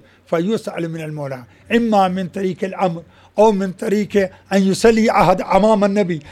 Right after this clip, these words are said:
أمام الإمام سلام الله عليه، وإمام يقول: "يا لعن عني، يا لعقود، اسجد، ارفع رأسك، لا ترفع رأسك"،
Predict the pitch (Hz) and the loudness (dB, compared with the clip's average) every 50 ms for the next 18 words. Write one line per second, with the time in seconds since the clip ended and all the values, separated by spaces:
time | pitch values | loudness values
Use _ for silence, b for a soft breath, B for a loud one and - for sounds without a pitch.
0 | B B - 190 190 190 226 226 233 226 233 226 233 233 220 226 233 233 226 - | B B -4 -2 0 2 4 4 4 4 4 4 6 6 6 6 4 4 4 2
1 | - 220 233 240 233 226 240 233 233 208 190 196 233 269 277 277 254 - B B | 0 2 4 4 2 2 2 0 0 0 0 2 4 6 6 6 6 4 B B
2 | B B - 175 202 233 240 247 240 247 240 233 226 208 208 233 226 240 254 254 | B B -2 2 4 4 4 4 4 4 4 2 2 2 2 4 4 6 6 6
3 | 247 247 254 247 277 269 254 220 190 214 202 165 139 b b b b - 202 240 | 6 4 4 4 4 4 4 2 2 0 0 -2 -4 b b b b 2 4 4
4 | 247 269 269 269 254 277 277 226 240 214 175 151 b b b b - - 294 302 | 6 6 6 6 6 6 4 6 4 4 2 2 b b b b 2 4 6 6
5 | 285 - - - 254 233 202 160 - _ _ - 233 277 311 294 214 - 311 285 | 6 4 4 4 4 4 4 2 -2 _ _ 2 4 4 4 4 2 0 0 2
6 | 277 262 262 277 277 247 - 277 247 160 - b b b - 254 285 311 320 311 | 4 4 4 4 2 0 0 -2 -4 -4 -6 b b b -2 2 4 4 4 4
7 | 320 311 294 240 - 302 294 302 320 320 311 285 - 320 339 330 - - | 4 2 2 2 2 2 2 4 4 2 2 2 2 2 2 0 -2 -6